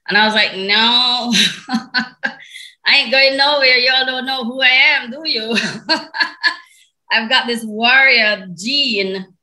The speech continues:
that, you know, my ancestor was lynched because he led a rebellion in Jamaica. Come on now.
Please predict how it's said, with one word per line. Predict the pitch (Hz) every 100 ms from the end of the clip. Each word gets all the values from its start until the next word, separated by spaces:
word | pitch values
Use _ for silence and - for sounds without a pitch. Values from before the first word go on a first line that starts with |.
| -
that, | 208 214 208
you | 202
know, | 196 185 185
my | 190
ancestor | 196 226 339 - 262 220 233 202
was | 196 180
lynched | 190 190 180
because | 170 175 160 160
he | 170
led | 170 165
a | 165
rebellion | 165 165 165 156 160 165
in | 170 175
Jamaica. | 175 170 170 160 156 -
Come | 277
on | 262 180 160
now. | 156 151 160